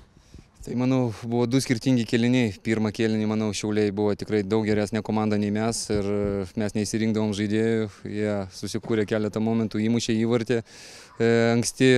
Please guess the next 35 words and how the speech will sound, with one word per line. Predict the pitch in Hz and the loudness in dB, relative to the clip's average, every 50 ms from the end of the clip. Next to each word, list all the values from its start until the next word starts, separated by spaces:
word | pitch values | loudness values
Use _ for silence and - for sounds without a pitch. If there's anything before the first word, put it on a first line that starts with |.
| 120 120 117 | 6 4 2
rungtynėse, | 120 110 - 127 123 120 117 - - 110 - | 0 0 0 0 0 0 0 0 -2 -4 -2
tai, | - 110 107 | 0 0 0
manau, | 107 110 110 110 107 | 0 0 0 0 2
davė | 101 113 113 110 107 107 | 2 2 4 4 2 2
jiems | 107 107 101 - 110 | 0 0 -2 -4 -4
įkvėpimo | - 110 113 110 - 123 127 127 123 120 113 107 107 | -2 0 0 0 2 2 2 4 4 2 2 2 0
ir, | 104 101 107 | 0 0 0
e, | 110 110 107 104 104 101 98 - - _ - - 110 | 0 0 0 -2 -2 -4 -6 -10 -16 _ -6 -2 0
jie | 110 104 | 0 2
toliau | - 113 110 113 120 120 117 113 104 | 2 2 2 4 2 2 2 0 0
žaidė | 98 113 113 107 104 | 0 0 0 0 0
savo | 104 - 120 113 113 110 | 0 2 2 4 4 4
žaidimą | 107 110 110 104 110 113 110 110 104 104 104 | 2 2 0 2 2 2 2 2 0 0 -2
ir | 104 104 107 110 | -4 -2 -2 0
matosi | 123 127 123 - 113 - 113 95 | 0 -2 -2 -2 -4 -4 -4 -6
ten, | - 104 101 104 104 104 | -6 -6 -6 -4 -4 -4
nu, | 104 104 101 101 _ - - - - - - | -4 -4 -6 -8 _ -18 -20 -20 -20 -18 -10
pakeis | - 113 104 - 120 120 110 | -8 -6 -2 0 0 0 2
du, | 107 120 120 | 2 0 0
tris | - 117 120 113 107 | 2 0 0 0 0
žaidėjus | 113 107 107 113 117 120 - - | 0 0 2 2 2 0 0 -2
pas | 127 | -6
Šiaulius, | - - 131 127 127 127 - - | -2 0 0 0 0 0 -2 -2
vis | 120 110 | -6 -2
tiek | - 131 123 110 - | 0 0 0 0 0
jie, | 113 110 110 | 0 2 2
jie | 107 110 120 117 110 110 110 110 | 2 2 2 2 2 2 2 2
yra | 113 110 98 | 2 0 2
pasitikinti | - 113 - - 123 - 127 113 120 117 104 120 110 | 2 0 0 0 -2 0 0 -2 -2 -2 -2 -2 -2
savimi | - 123 117 110 117 117 117 117 113 107 107 | 0 0 2 2 2 2 2 2 2 2 0
ir | 104 104 107 107 107 104 101 - - - - - - - - | 0 0 0 -2 -2 -2 -4 -6 -14 -20 -20 -20 -14 -6 -2
tas | 123 117 104 | 0 0 2
žaidimas | 117 117 104 120 127 123 123 117 | 2 0 2 4 4 2 2 0
pas | - 117 113 113 120 | 0 -2 0 0 2
juos | 117 113 - - | 0 0 0 -4